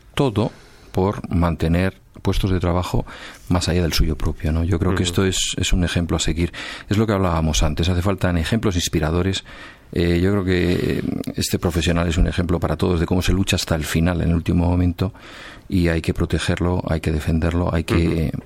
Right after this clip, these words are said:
Speaker 1: hay que encontrar la solución a situaciones como esta.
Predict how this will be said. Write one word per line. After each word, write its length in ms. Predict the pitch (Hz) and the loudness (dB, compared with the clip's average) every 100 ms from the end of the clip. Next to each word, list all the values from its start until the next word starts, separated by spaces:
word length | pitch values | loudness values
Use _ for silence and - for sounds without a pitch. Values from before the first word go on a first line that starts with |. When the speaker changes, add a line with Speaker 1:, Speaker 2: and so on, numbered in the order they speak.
| - | -4
Speaker 1:
hay 100 | - | 0
que 120 | 92 | 0
encontrar 640 | 87 82 80 98 98 - | 2 0 0 0 0 -2
la 120 | 90 80 | -4 0
solución 580 | - 80 90 87 90 - | -2 0 0 2 0 0
a 220 | - - | -2 -2
situaciones 480 | - 85 85 85 - | -2 -2 0 -2 0
como 220 | 85 87 | -2 -2
esta. 260 | - - | -4 -8